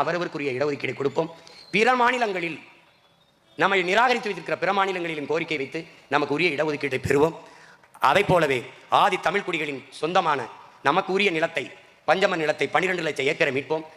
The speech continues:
ஒரு உறுதியை என் உடன் பிறந்தார்கள் ஏற்க வேண்டும். இந்த நிலத்தை, நம் சொந்த நிலத்தை மீட்க முடியாத நாம் எந்த நிலத்தை மீட்கப் போகிறோம் என்கிற உறுதியை நீங்கள் ஏற்க வேண்டும்.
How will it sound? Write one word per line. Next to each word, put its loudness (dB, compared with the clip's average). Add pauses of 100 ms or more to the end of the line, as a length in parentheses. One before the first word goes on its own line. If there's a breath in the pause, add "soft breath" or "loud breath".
(180 loud breath)
ஒரு 2 (100)
உறுதியை 2
என் -4
உடன் 0
பிறந்தார்கள் 0
ஏற்க 0
வேண்டும். -2 (380 loud breath)
இந்த 2 (100)
நிலத்தை, 0
நம் -4
சொந்த 0
நிலத்தை -2
மீட்க 0
முடியாத 2 (100)
நாம் 2 (540)
எந்த 0 (100)
நிலத்தை -2
மீட்கப் -2
போகிறோம் 2 (460)
என்கிற 0 (120)
உறுதியை 2
நீங்கள் -2
ஏற்க 2
வேண்டும். -2